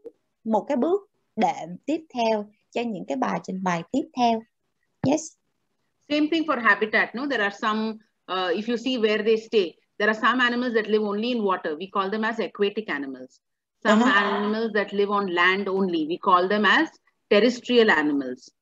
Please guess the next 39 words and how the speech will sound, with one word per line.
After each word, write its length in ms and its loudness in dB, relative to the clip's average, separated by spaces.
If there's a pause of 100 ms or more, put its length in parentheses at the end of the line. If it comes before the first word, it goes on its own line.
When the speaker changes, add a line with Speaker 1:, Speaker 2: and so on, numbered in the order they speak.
(280)
Speaker 2:
And 140 6
Speaker 1:
Uh-huh. 60 8
Speaker 2:
then 180 6
there 140 6
are 140 6
some 360 4
animals 480 2
that, 260 4 (220)
uh, 320 2 (180)
are 120 4
in 220 2
the 180 -4
air. 420 4
You 220 -4
call 240 4
them 120 2
as 160 2
the 140 -2 (100)
aerial 500 6
animals. 720 -4 (280)
Speaker 1:
Uh-huh. 220 2 (400)
Speaker 2:
And 140 4
then 160 4
there 100 6
are 180 2
some 140 6
animals 380 4
that 160 4
live 380 4 (1300)
on 200 6
the 80 8
land, 460 4 (500)
but 140 4
they're 280 6
not 120 6
on 160 6
the 80 4
land. 320 4
They're 200 4